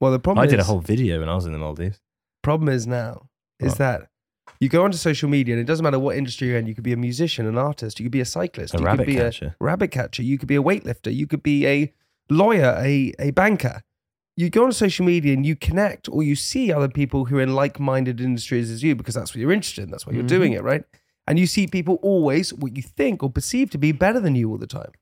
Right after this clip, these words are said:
Speaker 1: So you constantly are comparing yourself to individuals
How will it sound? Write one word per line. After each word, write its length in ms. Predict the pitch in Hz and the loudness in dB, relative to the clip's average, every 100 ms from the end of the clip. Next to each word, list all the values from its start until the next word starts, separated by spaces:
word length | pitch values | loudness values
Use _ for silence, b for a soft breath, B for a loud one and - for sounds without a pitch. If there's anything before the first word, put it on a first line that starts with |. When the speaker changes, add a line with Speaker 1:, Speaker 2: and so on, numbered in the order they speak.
| - | -10
Speaker 1:
So 120 | - | 0
you 100 | 185 | 0
constantly 480 | 135 - 277 - 208 | 0 -2 -2 0 -2
are 40 | |
comparing 440 | 160 151 170 190 196 | -2 -2 0 0 2
yourself 320 | 170 - 139 | 2 0 -4
to 100 | - | -4
individuals 680 | 165 175 151 131 131 120 | -2 -2 -2 0 -2 -2